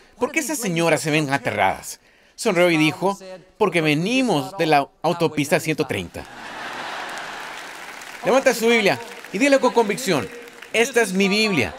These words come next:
Soy lo que dice que soy. Tengo lo que dice que tengo.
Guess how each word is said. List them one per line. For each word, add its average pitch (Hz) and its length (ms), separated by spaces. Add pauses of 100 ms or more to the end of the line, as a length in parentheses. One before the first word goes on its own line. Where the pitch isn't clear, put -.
(300)
Soy 202 260
lo 196 140
que 180 120
dice 208 280
que 143 140
soy. 90 300 (420)
Tengo 202 340
lo 156 140
que 160 100
dice 160 260
que 151 120
tengo. 139 400